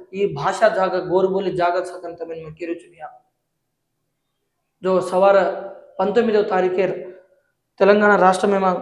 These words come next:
రాష్ట్ర చోట్ల, ఆ, అభ్యర్థి కాల్ తొమ్మిదో తారీఖు తి చాలా వరకు తొమ్మిది రాంగెతి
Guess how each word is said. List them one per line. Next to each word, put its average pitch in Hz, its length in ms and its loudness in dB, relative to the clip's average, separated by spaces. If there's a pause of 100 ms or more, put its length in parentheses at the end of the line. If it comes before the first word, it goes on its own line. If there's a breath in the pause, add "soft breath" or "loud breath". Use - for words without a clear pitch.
(300)
రాష్ట్ర 202 320 6
చోట్ల, 202 220 4 (920)
ఆ, 175 80 -4 (280)
అభ్యర్థి 208 760 2
కాల్ 190 220 0
తొమ్మిదో 202 280 2
తారీఖు 196 360 0
తి 208 220 -2 (540)
చాలా 190 180 4
వరకు 202 380 4 (680 loud breath)
తొమ్మిది 220 320 0
రాంగెతి 240 500 4